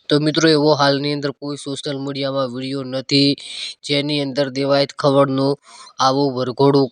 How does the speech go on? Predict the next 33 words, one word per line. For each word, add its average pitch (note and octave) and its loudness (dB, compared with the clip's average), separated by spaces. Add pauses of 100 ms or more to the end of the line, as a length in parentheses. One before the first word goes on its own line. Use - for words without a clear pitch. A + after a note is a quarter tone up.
કરવામાં C#3 2
આવ્યું C#3 -2
હોય, C#3+ 2
એટલે C3+ -4
કે C#3 4 (480)
તેમનું C#3 2 (140)
સ્વાગત C3+ 0 (140)
કરવામાં C3+ 0
આવ્યું A#2 -6
હોય. A2 -10 (460)
આ D3+ 2
મિત્રો C#3+ -6
મને C#3+ -4 (140)
ફેક D#3+ 0
ન્યૂઝ C#3+ -2
લાગી C#3 2
રહી C#3 -2
છે C#3 2 (240)
નેવું C3+ 4
ટકા, - -4 (520)
કારણ D3+ 0
કે D3 -8 (100)
થોડા D#3+ 2
ઘણું D#3 -4
વરઘોડું D3 0
અથવા D3+ 2
તો C#3+ -2
થોડા D3+ 2
ઘણું D3 -6
સ્વાગત C#3+ 0
કર્યું D3 0
હશે C#3 -2 (640)
એ D#3 4